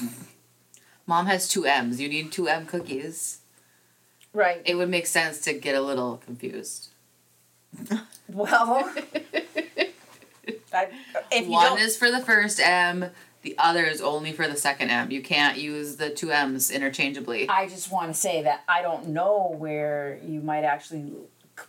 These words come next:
Speaker 2: bake the cookie in the cookie cutter. If it was metal, for example.
Speaker 1: Sure.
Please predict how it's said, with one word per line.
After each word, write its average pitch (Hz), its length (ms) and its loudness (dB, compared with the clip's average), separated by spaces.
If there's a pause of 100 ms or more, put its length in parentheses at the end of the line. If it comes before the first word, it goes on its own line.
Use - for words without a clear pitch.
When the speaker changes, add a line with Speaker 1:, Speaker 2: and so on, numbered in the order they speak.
(160)
Speaker 2:
bake 202 400 0
the 226 80 -8
cookie 185 520 -6
in 170 280 -4
the 160 100 -6
cookie 185 380 -10
cutter. 202 460 -2 (960)
If 156 100 -10
it 139 60 -8
was 147 160 -6
metal, 147 260 0
for - 180 -12
example. 127 380 -10
Speaker 1:
Sure. 131 380 -4